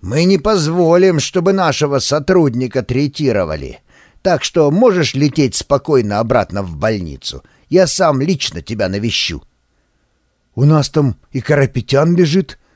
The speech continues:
вдруг вспомнил Синичкин. "И его навестим". Володя уже хотел было улетать, как майор Погосян поинтересовался, отчего у капитана ноги светятся. "А я сам того не ведаю.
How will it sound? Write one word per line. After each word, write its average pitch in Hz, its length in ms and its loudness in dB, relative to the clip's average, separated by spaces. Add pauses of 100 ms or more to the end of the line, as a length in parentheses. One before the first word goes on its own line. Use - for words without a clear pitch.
(380)
вдруг 135 300 2
вспомнил 156 540 0
Синичкин. 131 760 -2 (380)
"И 156 80 2
его 151 340 4
навестим". 143 720 0 (540)
Володя 170 540 4
уже 165 280 0
хотел 175 440 0
было 175 220 0
улетать, 170 800 0 (260)
как 135 220 -2
майор 160 340 4
Погосян 127 580 0
поинтересовался, 156 1080 -2 (240)
отчего 151 560 0
у 214 40 0
капитана 214 640 0
ноги 160 400 2
светятся. 71 800 -12 (1080)
"А 151 140 0
я 190 140 6
сам 202 280 2
того 147 260 2
не 156 160 2
ведаю. 113 540 0